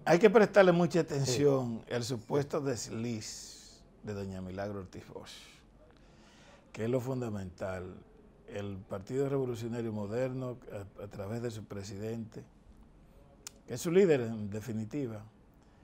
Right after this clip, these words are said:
Speaker 1: tiene un gran interés en modificación constitucional y para ello entonces tratan de un tema atractivo para la clase media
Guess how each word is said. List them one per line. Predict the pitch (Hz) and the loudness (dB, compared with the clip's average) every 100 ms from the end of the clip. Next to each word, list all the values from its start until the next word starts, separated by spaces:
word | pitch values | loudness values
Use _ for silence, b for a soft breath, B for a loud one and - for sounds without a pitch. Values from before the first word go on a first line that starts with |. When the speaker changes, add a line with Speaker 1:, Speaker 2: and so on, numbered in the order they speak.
| b b - | b b -6
Speaker 1:
tiene | 139 147 | -2 2
un | |
gran | 147 143 | 4 4
interés | 139 - 123 127 | 2 -2 -4 -4
en | 117 113 | -4 -4
modificación | 110 101 101 101 92 117 | -4 -6 -10 -10 -8 -8
constitucional | 117 113 107 107 101 95 - 90 87 87 73 | -8 -8 -8 -12 -12 -14 -12 -14 -12 -14 -14
y | 101 | -14
para | - 110 120 147 | -8 -4 -2 0
ello | 143 147 | -2 -4
entonces | 143 135 127 123 127 | -4 -6 -6 -10 -8
tratan | 117 113 117 110 | -8 -8 -8 -6
de | 107 | -6
un | 107 | -6
tema | 110 110 104 | -6 -6 -6
atractivo | 98 98 - 139 123 101 | -8 -12 -8 -6 -6 -6
para | 95 98 | -10 -12
la | 98 | -12
clase | 110 110 110 | -10 -10 -8
media | 113 131 120 113 | -8 -8 -8 -10